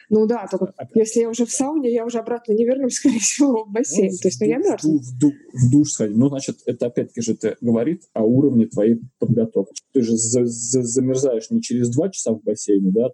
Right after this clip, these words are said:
Speaker 2: Ч-, через какое время?
Speaker 1: Ну, минут через пятнадцать я начинаю уже прям
Speaker 2: Вот.
Speaker 1: мёрзнуть.
Speaker 2: А человек, который приходит там на тренировку, по-моему, у него пятнадцать минут только разминка идёт. То есть он за, за пятнадцать минут так, ну, извиняюсь за выражение, потеет, да, что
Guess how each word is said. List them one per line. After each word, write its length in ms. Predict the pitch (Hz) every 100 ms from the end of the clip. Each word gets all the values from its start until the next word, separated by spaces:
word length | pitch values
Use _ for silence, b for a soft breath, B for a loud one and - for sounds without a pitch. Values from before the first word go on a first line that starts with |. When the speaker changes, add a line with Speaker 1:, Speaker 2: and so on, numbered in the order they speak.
| -
Speaker 2:
Ч-, 200 | - -
через 280 | - 120 117
какое 300 | - - 107
время? 300 | 98 98 - _ -
Speaker 1:
Ну, 140 | 277
минут 260 | 285 277 277
через 220 | 226 202
пятнадцать 560 | 233 202 180 175 - 190
я 80 |
начинаю 440 | 180 175 - 202 196
уже 120 | 180
прям 160 | 175 180
Speaker 2:
Вот. 60 | 175
Speaker 1:
мёрзнуть. 280 | 175 175 - - - - _ _ _ - 113
Speaker 2:
А 560 | 113 110 107 104 104 98
человек, 220 | - 120
который 220 | 98 117
приходит 440 | 113 - 190 190 -
там 180 | 214 - -
на 160 | 117 113
тренировку, 520 | 110 113 110 - -
по-моему, 220 | - 98
у 60 | 117
него 100 | 117
пятнадцать 400 | - 117 113 117
минут 180 | 113 -
только 220 | 101 101
разминка 560 | 107 113 110 101 -
идёт. 180 | - - -
То 80 | -
есть 160 | - -
он 120 | 113
за, 200 | 117 110
за 120 | 113
пятнадцать 460 | - - 120 - -
минут 220 | 120 117
так, 160 | - - _ _ _
ну, 260 | - 117 95 -
извиняюсь 640 | 110 110 110 107 101 95
за 80 | 101
выражение, 260 | 110 101 -
потеет, 480 | 110 - 110 98
да, 200 | 101 120
что 200 | 139 -